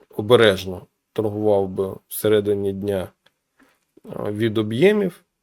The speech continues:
е, від кордонів, е, відскоки, так як це флет,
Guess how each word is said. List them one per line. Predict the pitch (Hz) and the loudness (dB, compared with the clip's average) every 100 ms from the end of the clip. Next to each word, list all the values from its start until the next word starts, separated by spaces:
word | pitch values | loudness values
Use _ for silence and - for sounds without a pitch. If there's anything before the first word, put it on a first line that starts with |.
| _ - | _ -8
е, | 110 110 107 | -6 -2 -2
від | 104 104 135 147 - _ | -4 -2 -2 -2 -12 _
кордонів, | - 113 101 101 123 147 147 143 - _ _ _ _ - | -4 -2 0 0 2 2 2 0 -4 _ _ _ _ -10
е, | 107 104 104 101 98 - - - - | -6 -4 -4 -4 -6 -10 -20 -20 -10
відскоки, | 104 104 - 139 147 113 | -10 -10 4 4 4 0
так | 117 110 | 0 0
як | 101 95 | -2 -6
це | - 98 | -4 -6
флет, | - 113 139 143 | -4 0 0 -2